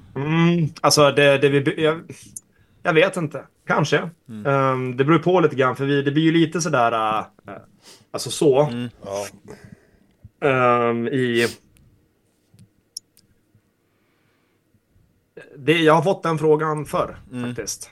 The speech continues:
Speaker 2: Ja, men jag fattar
Speaker 1: Ehm,
Speaker 2: det.
Speaker 1: och jag har sugit, sugit lite grann på den, men det innebär lite grann att man, för ska man få någon snurr på det där, så behöver man, liksom, bygga in det i Fit-, mm, Fitter eller liknande.
Speaker 2: Mm,
Speaker 1: Ni,
Speaker 2: mm.
Speaker 1: Feven, ni kör väl med,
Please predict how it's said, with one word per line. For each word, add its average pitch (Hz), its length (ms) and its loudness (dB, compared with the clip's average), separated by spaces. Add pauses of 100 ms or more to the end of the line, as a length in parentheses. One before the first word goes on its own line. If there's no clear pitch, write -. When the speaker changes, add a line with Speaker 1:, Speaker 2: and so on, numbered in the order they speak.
(120)
Speaker 2:
Ja, 107 80 -6
men 104 260 -2
jag 101 80 0
fattar 98 300 -4
Speaker 1:
Ehm, 98 160 -8
Speaker 2:
det. 104 60 -8
Speaker 1:
och 110 60 -4
jag 117 40 2
har 117 40 0
sugit, 147 460 4
sugit 160 320 2
lite 139 140 0
grann 131 160 0
på 160 220 0
den, 117 160 0
men 123 160 -4 (600)
det 143 300 4
innebär 160 460 2
lite 147 220 0
grann 156 280 0
att 143 120 -4
man, 135 200 -6
för 143 100 -2
ska 151 120 -4
man 143 80 0
få 151 180 -2
någon 147 120 0
snurr 190 460 2
på 135 140 -4
det 123 60 -2
där, 117 260 0
så 117 120 -12
behöver 123 320 -6
man, 117 260 -2
liksom, 110 380 -6
bygga 123 240 0
in 131 200 0
det 110 60 0
i 110 140 0
Fit-, 156 320 -2 (120)
mm, 117 440 -14
Fitter 147 360 0
eller 107 220 2
liknande. 104 360 -4
Speaker 2:
Mm, 107 240 -8
Speaker 1:
Ni, 143 60 -8
Speaker 2:
mm. 147 180 4
Speaker 1:
Feven, 156 300 2
ni 147 100 2
kör 139 200 2
väl 127 140 -2
med, 113 360 -2